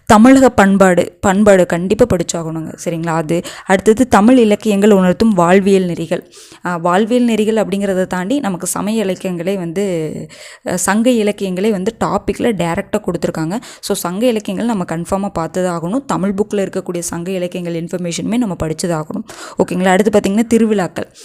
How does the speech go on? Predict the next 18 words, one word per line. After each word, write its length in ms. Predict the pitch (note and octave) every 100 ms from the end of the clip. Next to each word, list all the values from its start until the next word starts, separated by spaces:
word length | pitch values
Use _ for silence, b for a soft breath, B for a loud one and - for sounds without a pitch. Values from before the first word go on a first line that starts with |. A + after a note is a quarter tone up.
| B
அந்த 220 | - G3+ G3
முல்லை 380 | G#3+ A3+ A#3
நில 460 | A3+ G3+ F#3+ F3 E3+
திருவிழா, 520 | F3 F#3+ E3+ E3+ D#3+ D#3 B B
அ, 140 | F3 F3
குறிஞ்சி 360 | A#3+ A#3+ A#3+
நில 240 | G3+ F#3 F3
விழா, 240 | E3+ F3+
அதெல்லாம் 300 | F3 A3 A3+
பத்தி 180 | A3+ -
கொடுத்துருப்பாங்க. 520 | F#3 E3+ E3+ F3+ G3+
ஏன்னா, 60 | B3
முல்லை, 440 | G#3+ G#3+ A3 A3+
குறிஞ்சி 360 | A#3 A3 G#3+ A3
அதெல்லாம் 260 | G3 G3
வரும் 180 | G#3 G3
பொழுதே 260 | F#3+ F#3+ D4
சங்கத்துல 540 | A3 G3 G3+ G3+ G3